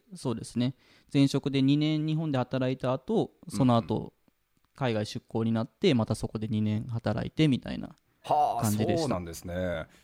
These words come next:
Speaker 2: なんか大島さん、あれだったよね。確か前さ、ドイツ行かれてたね、あの、方も確か、あ、違う、アメリカか。アメリカで働かれてた方でちょっとインタビューね、お話ししたと思うけど、その方も確かあれでしたよね。あの、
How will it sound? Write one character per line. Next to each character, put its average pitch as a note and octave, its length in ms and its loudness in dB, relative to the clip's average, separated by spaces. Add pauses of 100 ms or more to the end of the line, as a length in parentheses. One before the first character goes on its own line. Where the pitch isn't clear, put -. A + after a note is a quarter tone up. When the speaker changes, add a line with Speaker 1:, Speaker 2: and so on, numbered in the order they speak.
(280)
Speaker 2:
な G3+ 80 -4
ん - 20 -2
か G#2+ 80 0
大 D3 140 -2
島 G#3 160 -2
さ F3+ 100 2
ん、 C3+ 80 6
あ D3 60 4
れ G3 60 2
だ A3+ 60 0
っ - 40 -14
た G#2+ 80 0
よ F#2 80 -2
ね。 G#2+ 100 -2
確 D3 180 -4
か G2+ 80 0
前 G#3 680 -2
さ、 D#3+ 220 2
ド C#3+ 160 -2
イ D#3+ 40 -6
ツ F2+ 260 -4
行 E2+ 120 -4
か G2+ 80 0
れ F2+ 80 0
て - 80 -12
た E2 100 -6
ね、 G2+ 220 0
あ E2+ 140 -2
の、 D#2 560 -8 (140)
方 G#2 280 0
も E2 100 -4
確 - 280 -6
か、 - 180 -8
あ、 G#2+ 100 4
違 - 40 6
う、 A2 100 6
ア - 60 4
メ A#2+ 80 2
リ B2+ 80 -2
カ A#2+ 80 -2
か。 D#2+ 160 0
ア - 20 -6
メ A2+ 140 -4
リ A2+ 60 -6
カ A2 360 4
で G#2+ 160 2
働 G#2+ 300 2
か G#2+ 80 0
れ G#2 80 0
て G#2 60 -8
た G#2 120 2
方 G2+ 180 2
で G2 60 4
ち - 80 -8
ょ - 0 -
っ - 40 -16
と F#2 80 -4
イ G2 60 0
ン G2+ 60 -2
タ - 80 -4
ビ E2 80 -6
ュ D#2+ 60 -8
ー - 20 -6
ね、 B2 60 -2
お A2 40 -2
話 F2+ 200 -4
し - 20 -12
し - 20 -12
た G2+ 80 -2
と F#2 80 -8
思 D#2+ 140 -8
う - 20 -14
け - 80 -12
ど、 E2+ 80 -8
そ - 160 -2
の E4+ 120 2
方 F4+ 180 4
も C#3 80 2
確 A2 200 4
か G2 80 2
あ - 20 2
れ G2 60 2
で - 20 -6
し - 80 -6
た F#2 60 -6
よ D#2 100 -8
ね。 D#3+ 180 0 (360)
あ G#2 140 2
の、 G2+ 520 2